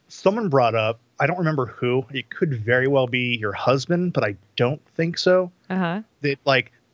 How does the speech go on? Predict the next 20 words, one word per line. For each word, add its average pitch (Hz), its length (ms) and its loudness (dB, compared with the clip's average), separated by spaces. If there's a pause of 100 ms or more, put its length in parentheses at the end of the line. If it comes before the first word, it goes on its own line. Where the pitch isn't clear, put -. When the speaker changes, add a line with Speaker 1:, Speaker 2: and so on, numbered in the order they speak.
(100)
Speaker 1:
that 156 280 -2
person 175 440 -2
was 151 160 0
basically, 147 500 -2
like, 131 200 0
raped. 107 440 -6 (1160)
Speaker 2:
What? 311 600 0 (380)
<laughs> - 340 -20
I 359 100 4
don't 302 500 -4
know 294 80 4
if 269 60 4 (120)
Speaker 1:
Like, - 140 4
Speaker 2:
that 254 180 2
was 185 160 0
Speaker 1:
dude 202 100 -14
Speaker 2:
my 233 140 0
Speaker 1:
doesn't 175 300 0
Speaker 2:
man. 170 120 0
Speaker 1:
know, 143 340 2